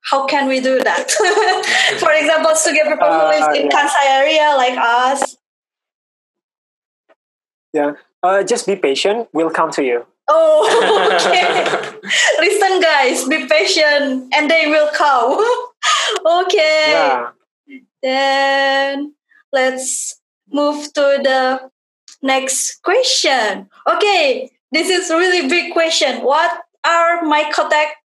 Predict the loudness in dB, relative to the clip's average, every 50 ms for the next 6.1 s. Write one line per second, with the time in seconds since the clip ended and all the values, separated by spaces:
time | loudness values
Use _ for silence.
0 | _ -8 -4 -2 -2 -2 0 0 0 0 0 -2 -6 -8 -12 -10 -4 -2 0 2
1 | 2 0 0 0 -2 -2 -4 -6 -6 _ 0 0 2 2 0 -2 -4 -2 0 2
2 | 2 4 2 2 2 0 -2 -4 -6 -8 -10 -12 _ _ -8 -4 -4 -4 -4 -4
3 | -2 -2 -2 -2 -2 -2 -2 -2 -2 -2 -4 -6 -8 -12 -16 -18 _ _ _ _
4 | _ _ _ _ _ _ _ _ _ _ _ _ _ _ _ -4 -4 -4 -4 -8
5 | _ _ _ -20 -20 -20 _ _ _ _ _ _ -14 -4 0 2 2 2 2 0
6 | -2